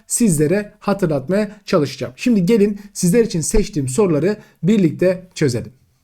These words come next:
Sevgili arkadaşlar, sizler için çözmek istediğim ilk soru tipi bu. Burada sondan kaç basamağı sıfırdır sorusu. Şimdi arkadaşlar, bu soru tipinin bir benzeri iki bin yirmi bir yılında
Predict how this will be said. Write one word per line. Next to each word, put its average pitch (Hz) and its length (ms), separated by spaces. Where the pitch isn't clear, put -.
Sevgili 254 280
arkadaşlar, 139 240
sizler 226 280
için 220 200
çözmek 208 440
istediğim 143 420
ilk 262 160
soru 147 280
tipi 147 280
bu. 131 460
Burada 233 440
sondan 226 500
kaç 269 260
basamağı 196 380
sıfırdır 135 460
sorusu. 113 500
Şimdi 320 140
arkadaşlar, 190 380
bu 294 100
soru 269 260
tipinin 156 400
bir 233 120
benzeri 156 360
iki - 320
bin 226 120
yirmi 190 360
bir 240 100
yılında 139 560